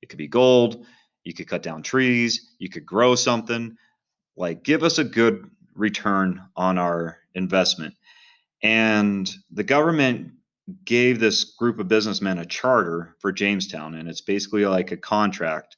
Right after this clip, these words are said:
from the government that, that this group of investors was loaned the land, and as long as they maintain the land, which also means, you know, protecting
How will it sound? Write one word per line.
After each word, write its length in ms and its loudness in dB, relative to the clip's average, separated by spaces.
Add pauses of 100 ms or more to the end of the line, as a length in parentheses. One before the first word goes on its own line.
(320)
from 140 0
the 60 2
government 420 0
that, 280 -4 (840)
that 160 0
this 160 2
group 220 2
of 120 2
investors 560 2
was 240 -2
loaned 600 4
the 100 0
land, 540 -6 (100)
and 100 -8
as 120 -2
long 180 0
as 160 -2
they 140 -2
maintain 480 -2
the 80 2
land, 420 0 (320)
which 180 -4
also 320 2
means, 480 -4
you 80 -8
know, 80 -6
protecting 560 -4